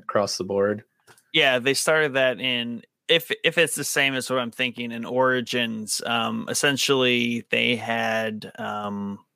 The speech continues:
Speaker 2: like, actual historians and archaeologists, like,
Speaker 1: Yeah.
Speaker 2: basically ve-, vet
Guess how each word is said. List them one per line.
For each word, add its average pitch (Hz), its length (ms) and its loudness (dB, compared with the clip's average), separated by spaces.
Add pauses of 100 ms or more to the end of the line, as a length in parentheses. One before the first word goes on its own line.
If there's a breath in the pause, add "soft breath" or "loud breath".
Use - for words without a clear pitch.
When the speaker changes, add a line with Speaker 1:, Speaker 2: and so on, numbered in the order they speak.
(120)
Speaker 2:
like, 110 140 2
actual 117 560 4
historians 135 720 6
and 117 100 4
archaeologists, 123 800 6
like, 110 260 4
Speaker 1:
Yeah. 107 60 0
Speaker 2:
basically 120 480 4 (220)
ve-, 113 260 4 (140)
vet 117 260 4